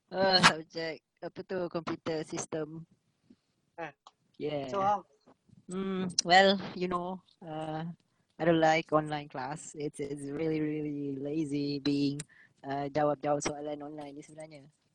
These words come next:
Speaker 1: Kau tak ada semangat.
Speaker 2: Fuck lah.
Speaker 1: <laughs>
Speaker 2: Fuck. Kau ingat ini apa? Kau ingat ini rojak?
Speaker 1: <laughs> Eh, macam tu lah.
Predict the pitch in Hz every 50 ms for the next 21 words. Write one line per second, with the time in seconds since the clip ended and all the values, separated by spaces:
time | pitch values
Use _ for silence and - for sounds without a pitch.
0 | _ _ _ _ - - - 127 127 - - 156 147 151 160 160 143 135 - -
1 | _ _ - - - - _ - - _ _ _ _ _ _ _ _ - - -
2 | 175 170 147 131 139 147 147 160 160 147 139 139 123 - - - - 294 320 -
3 | - - 165 156 143 127 - - - - - - - - - _ 311 - _ _
4 | _ _ _ _ _ 170 170 165 165 175 190 190 156 - 190 180 190 202 208 202
5 | 190 185 180 175 175 160 143 - - 165 165 165 175 185 190 175 165 170 175 180
6 | 175 151 147 156 170 - 190 - - - _ _ - - - 330 - - 330 277
7 | - - - 254 - - 294 247 - - - _ _ - - 208 190 175 170 160
8 | 151 147 151 165 - - - - - - - _ _ - - 170 160 - 160 147
9 | 139 131 127 131